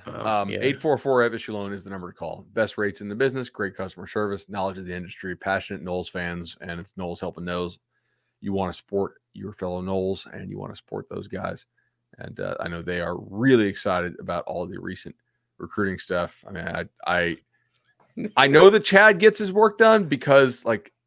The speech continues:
Speaker 2: I see the numbers come in, but I'm c-, like, Chad is following recruiting as diehard as anybody I know.
Speaker 1: He's
Speaker 2: And
Speaker 1: on
Speaker 2: it's
Speaker 1: it, man. I don't even
Speaker 2: he,
Speaker 1: have to
Speaker 2: he
Speaker 1: follow
Speaker 2: don't miss.
Speaker 1: recruiting 'cause I just know that I'm gonna see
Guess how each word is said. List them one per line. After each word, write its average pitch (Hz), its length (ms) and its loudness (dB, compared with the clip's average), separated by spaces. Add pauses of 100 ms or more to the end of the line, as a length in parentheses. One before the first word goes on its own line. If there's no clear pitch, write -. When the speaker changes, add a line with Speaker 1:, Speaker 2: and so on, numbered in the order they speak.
Speaker 2:
I 120 100 6
see 139 200 -2
the 131 100 0
numbers 131 300 2
come 113 160 -4
in, 190 320 -2 (340)
but 139 120 2
I'm 131 220 2
c-, - 100 -10 (100)
like, 131 240 2 (360)
Chad 160 220 6
is 151 60 2
following 143 300 2
recruiting 120 500 -2
as 98 100 -8
diehard 101 460 0
as 85 80 -16
anybody 95 320 -8
I 80 100 -8
know. 78 160 -16 (240)
Speaker 1:
He's 127 200 2
Speaker 2:
And 135 80 8
Speaker 1:
on 165 100 4
Speaker 2:
it's - 160 -4
Speaker 1:
it, - 80 -18
man. 110 320 -6
I 120 140 4
don't 135 180 6
even 131 220 4
Speaker 2:
he, 131 40 6
Speaker 1:
have 131 120 4
to 120 80 -10
Speaker 2:
he - 40 -12
Speaker 1:
follow 131 220 4
Speaker 2:
don't 131 220 6
miss. 120 80 2
Speaker 1:
recruiting 127 300 2
'cause 107 140 -8
I 110 160 -2
just 110 140 -4
know 113 320 0
that 110 180 -2
I'm 107 200 -4
gonna 107 160 -4
see 113 600 -6